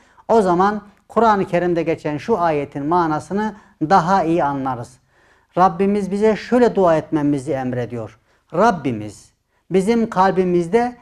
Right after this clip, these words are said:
müminlere karşı bir kin ve nefret bulundurma,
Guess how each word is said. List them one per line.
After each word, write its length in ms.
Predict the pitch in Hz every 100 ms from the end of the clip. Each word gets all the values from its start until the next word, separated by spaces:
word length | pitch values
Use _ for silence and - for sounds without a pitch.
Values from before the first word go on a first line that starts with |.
| _ _
müminlere 960 | 170 220 196 208 214 214 208 208 233 233
karşı 680 | 196 196 175 - 247 247 247 - -
bir 340 | 196 233 220
kin 480 | - 233 247 226 185
ve 220 | 208 196
nefret 640 | 190 190 - 233 240 -
bulundurma, 840 | 202 214 214 208 220 196 135 98